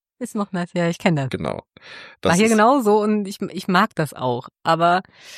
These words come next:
Speaker 1: äh, ich ziehe da nicht mit und ich lass mich da auch nicht, weil andere das schon tun, da irgendwie bekehren. Das setzt mich überhaupt nicht unter Druck. Mm,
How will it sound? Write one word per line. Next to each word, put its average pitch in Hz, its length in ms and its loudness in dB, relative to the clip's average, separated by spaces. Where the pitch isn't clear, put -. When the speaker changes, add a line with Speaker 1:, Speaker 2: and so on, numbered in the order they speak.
Speaker 1:
äh, 165 480 -2
ich - 160 -10
ziehe 226 300 -2
da 185 180 2
nicht 202 240 -4
mit 196 220 0
und 151 80 -2
ich 143 100 -6
lass 165 180 -2
mich 208 160 -4
da - 120 0
auch - 160 -2
nicht, 208 180 0
weil 160 180 0
andere 202 560 0
das 202 180 -2
schon 175 180 0
tun, 220 600 0
da 165 100 0
irgendwie 185 380 -2
bekehren. 151 640 0
Das - 160 -8
setzt - 240 -2
mich 180 120 0
überhaupt 160 320 0
nicht 208 140 -6
unter 185 180 -2
Druck. - 320 -2
Mm, 185 380 0